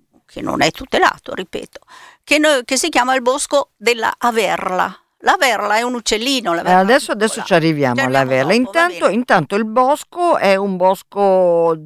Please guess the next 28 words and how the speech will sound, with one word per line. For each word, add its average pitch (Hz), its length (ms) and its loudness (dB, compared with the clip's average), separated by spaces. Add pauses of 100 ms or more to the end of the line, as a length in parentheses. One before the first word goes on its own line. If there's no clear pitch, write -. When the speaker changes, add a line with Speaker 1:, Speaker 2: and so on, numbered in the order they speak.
(180)
Speaker 2:
misto 180 520 -2
di 160 120 -4
un - 140 -6
po' - 100 0
di 190 100 0 (100)
Speaker 1:
Misto, 214 200 -2
ci 277 120 -6
sono 170 220 0
Speaker 2:
tutto? 180 80 -6
Speaker 1:
radure, 226 680 -6
ci 226 100 -16
sono 220 240 -12
le 208 100 -10
pozze 220 380 -6
umide 208 600 -8
che 190 120 -12
sono 196 240 -12
molto 190 260 -14
importanti, 202 1000 -4
ci 202 100 -10
sono 196 240 -4
arbusti, 196 920 -6
ci 208 140 -10
sono, 202 500 -2
c'è - 160 -4
tutto, 160 480 -8
insomma. 165 380 -4
Speaker 2:
E-, 233 160 2